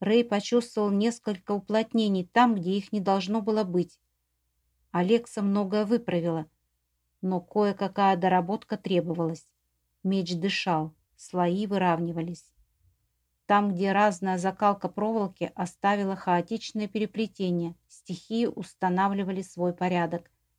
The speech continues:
чередуя жёсткое с мягким в понятной только им симфонии.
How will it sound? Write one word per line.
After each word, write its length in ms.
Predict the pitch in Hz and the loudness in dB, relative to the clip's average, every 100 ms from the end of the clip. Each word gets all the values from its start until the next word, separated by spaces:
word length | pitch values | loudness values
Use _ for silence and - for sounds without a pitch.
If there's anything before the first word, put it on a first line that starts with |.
| - | -12
чередуя 500 | 185 190 170 180 170 | -6 -4 -2 0 0
жёсткое 500 | 175 208 - - 170 | -2 -6 -6 -4 -4
с 160 | - | -4
мягким 440 | 180 185 180 - 190 | -4 -4 -4 -12 -12
в 60 | - | -4
понятной 500 | 175 185 214 220 202 | -2 0 -2 -4 -6
только 360 | 180 180 180 | -2 -2 -2
им 200 | 175 180 | -4 -2
симфонии. 720 | 175 - 175 - 175 165 180 | -6 -8 -10 -6 -4 -2 -4